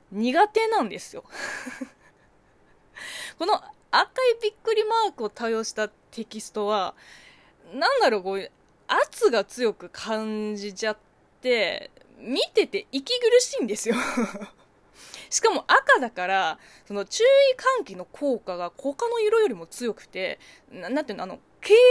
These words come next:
告感が半端ないんですよ。もうこの文を見て、私を見て、私を読んでのアピールがものすごく強い。だから、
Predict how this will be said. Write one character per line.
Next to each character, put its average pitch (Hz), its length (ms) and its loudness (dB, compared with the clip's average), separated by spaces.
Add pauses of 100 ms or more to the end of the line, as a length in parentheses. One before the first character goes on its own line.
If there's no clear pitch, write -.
(120)
告 480 320 6
感 190 320 -6
が 180 320 -6
半 226 360 -8
端 214 140 -4
な 214 80 -4
い 185 80 -10
ん 170 80 -18
で - 80 -18
す - 120 -20
よ。 - 120 -18 (560)
も 254 120 -2
う - 140 -6
こ 339 160 -6
の 415 60 2 (540)
文 247 120 2
を 226 60 0
見 320 240 0
て、 359 360 -8
私 440 440 -4
を 427 100 2
見 440 180 0
て、 320 120 -10
私 392 400 -6
を 440 60 4
読 415 300 6
ん 277 40 0
で 262 140 2
の - 180 -2
ア 294 120 -2
ピ 453 120 -8 (100)
ー 277 40 0
ル 214 100 -2
が 190 160 -4
も 190 260 -4
の 453 140 0
す - 140 0
ご 440 160 8
く 214 140 -8
強 220 380 -4
い。 - 120 -14 (1120)
だ 208 180 -2
か 349 120 0
ら、 233 120 2